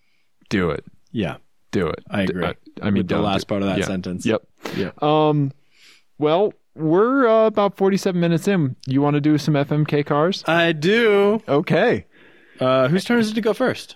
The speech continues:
Speaker 1: Uh, it's mine.
Speaker 2: Okay.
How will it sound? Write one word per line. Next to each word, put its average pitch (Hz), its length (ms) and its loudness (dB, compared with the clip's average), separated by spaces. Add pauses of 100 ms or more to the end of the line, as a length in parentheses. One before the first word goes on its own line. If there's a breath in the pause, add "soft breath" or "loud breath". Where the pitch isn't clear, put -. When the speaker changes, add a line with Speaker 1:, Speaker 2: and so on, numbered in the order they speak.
Speaker 1:
Uh, 113 680 0
it's 139 280 -2
mine. 110 840 0
Speaker 2:
Okay. 156 520 -2